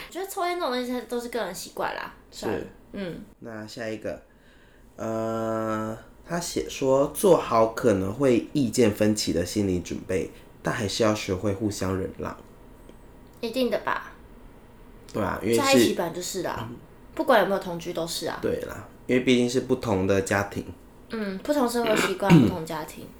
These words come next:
Speaker 2: 对，其实我觉得这个有点像磨合欸，就是让对方更了解你是怎样的一个人。
Speaker 1: 嗯。
Speaker 2: 嗯，因为其实我有时候跟 Edison 吵架都是因为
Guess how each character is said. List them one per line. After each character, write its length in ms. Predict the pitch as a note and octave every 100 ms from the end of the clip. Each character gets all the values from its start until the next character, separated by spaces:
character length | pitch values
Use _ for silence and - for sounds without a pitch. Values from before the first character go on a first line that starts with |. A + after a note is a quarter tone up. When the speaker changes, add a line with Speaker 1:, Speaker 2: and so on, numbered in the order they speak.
| - - - -
Speaker 2:
对， 260 | G#2 - - - _ _
其 320 | - B2 D3+
实 920 | G3+ - - B2+ C3+ C#3 C#3 D3 D#3 D3+
我 80 | -
觉 120 | -
得 40 |
这 80 | G3
个 80 | G3+
有 80 | D3+
点 180 | A#2+ G2+
像 240 | - B2+
磨 220 | G#2 F#2
合 300 | G2 - A#2+
欸， 160 | - - - -
就 100 | -
是 240 | C#3 C3+ -
让 240 | C#3 C3 A2
对 120 | A#2+
方 220 | A#2 A2+
更 160 | A2+ G#2+
了 220 | F2+ F2
解 180 | - F#2
你 220 | F#2 -
是 160 | -
怎 160 | G2+ E2+
样 140 | D2 F#2+
的 40 |
一 140 | -
个 60 | E2
人。 260 | G#1+ G1+ - - - - - -
Speaker 1:
嗯。 220 | B3+ A3 F#3 - - - -
Speaker 2:
嗯， 140 | F#2 F#2
因 120 | C3
为 60 | C3+
其 140 | B2+
实 80 | A#2+
我 180 | G2+ F#2+
有 120 | G2
时 120 | -
候 80 | G#2+
跟 140 | A2
Edison 320 | G2 G#2 G2+
吵 160 | F2 F2
架 140 | F2+ F#2+
都 100 | F#2+
是 160 | -
因 80 | G2+
为 180 | G2